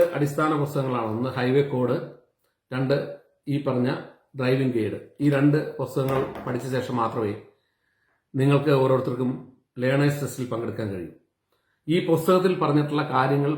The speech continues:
പ്രാക്ടീസ് ചെയ്ത് കൃത്യമായി ഇവിടുത്തെ ഡ്രൈവിംഗ് എക്സാമിനറെ ബോധ്യപ്പെടുത്തിയാൽ മാത്രമേ നിങ്ങൾക്ക് ലൈസൻസ് കിട്ടുള്ളൂ. അപ്പോൾ ആ ലൈസൻസ് കിട്ടുന്നതിന് വേണ്ടി നമ്മൾ പഠിക്കേണ്ട ഈ പുസ്തകത്തിൽ പറഞ്ഞിട്ടുള്ള ഒരു കാര്യമാണ്,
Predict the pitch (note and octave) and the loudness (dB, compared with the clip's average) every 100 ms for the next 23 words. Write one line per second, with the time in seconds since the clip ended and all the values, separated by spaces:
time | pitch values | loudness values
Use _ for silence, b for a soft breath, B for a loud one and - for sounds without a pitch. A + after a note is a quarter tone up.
0 | D3 B2+ C3+ - E3+ - C#3+ B2+ C#3 D3 | -4 -2 -2 0 -2 0 0 2 2 -2
1 | C#3 - E3+ C#3+ A#2+ B2 D#3+ - _ _ | -8 0 2 2 0 -2 -6 -10 _ _
2 | _ _ _ _ - C#3 C#3+ D3+ C#3+ C#3+ | _ _ _ _ -4 0 4 4 4 2
3 | - - - B2+ C3 C#3+ D#3 E3 - C3 | -8 -18 -10 -2 4 6 6 4 -2 -8
4 | - D3+ C#3+ C#3+ C#3+ B2+ C3 C3 D3 C#3+ | -4 2 4 4 4 0 0 2 0 0
5 | C3+ C3 A#2+ A#2+ A#2+ A2+ A#2+ A#2 A#2 A2 | -2 -2 0 -2 -2 -4 -4 -4 -4 -4
6 | A#2 - A2+ G#2+ A2+ - F#2+ D2+ - _ | -6 -6 -4 -4 -4 -8 -12 -14 -18 _
7 | _ _ _ _ _ _ _ _ _ _ | _ _ _ _ _ _ _ _ _ _
8 | _ _ _ - D3 E3 E3 F3 G#3 G3 | _ _ _ 2 6 8 6 4 4 0
9 | F3 C#3 - C#3+ D#3 D3+ D3 C#3 C3+ C3 | 0 0 -2 -2 4 6 6 4 2 0
10 | B2+ C#3 C#3+ B2+ B2+ C#3+ C3 B2 A#2+ C3+ | 0 0 0 -2 0 0 0 -2 -4 -4
11 | B2+ B2 A#2+ A#2+ A#2 A#2 - C3+ A2+ A#2 | -2 -2 -2 -2 -2 -4 -4 -4 -2 0
12 | A2 A2 F#2 | 0 0 -2